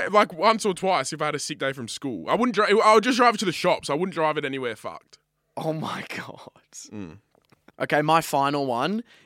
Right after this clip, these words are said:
Speaker 2: is, so my gaming setup is I've just got a monitor on my desk and I've got my PlayStation or my Xbox, because I have both, sitting there. And then, like, I've got the cord for my PlayStation and it, you could, it, it just, it just sits there.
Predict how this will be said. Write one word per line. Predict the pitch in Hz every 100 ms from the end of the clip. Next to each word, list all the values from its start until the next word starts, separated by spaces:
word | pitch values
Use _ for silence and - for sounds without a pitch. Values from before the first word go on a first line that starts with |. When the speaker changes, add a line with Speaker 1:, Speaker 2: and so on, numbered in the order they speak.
| _
Speaker 2:
is, | 156 156 143
so | - - - 160
my | 147 156
gaming | 175 139 135 139 143
setup | - 123 120 151 -
is | 131 117 113 -
I've | 135
just | 123 131 -
got | 135
a |
monitor | 127 139 160 170
on | 156
my | 147 131
desk | 117 131 202 - -
and | 143
I've | 139
got | 139
my | 131
PlayStation | - - 123 120 135 120 - 120
or | - 113
my | 113 107
Xbox, | 101 - 117 156 - -
because | 117 110
I | 101 95
have | -
both, | 80 127 180 _ - - - _
sitting | - - 147 127
there. | 117 120 208 - _ _ -
And | 151
then, | 147 139
like, | 139 139 -
I've | 139 135
got | 147
the | 143
cord | - - 127 127 120
for | 127
my | 117 113
PlayStation | - 113 113 - 104 - 104 90 -
and | 123
it, | 107 _
you | - 123
could, | - 113 87 -
it, | 92 -
it | 107 127
just, | 123 - -
it | 120
just | - 113
sits | - 98 -
there. | 101 87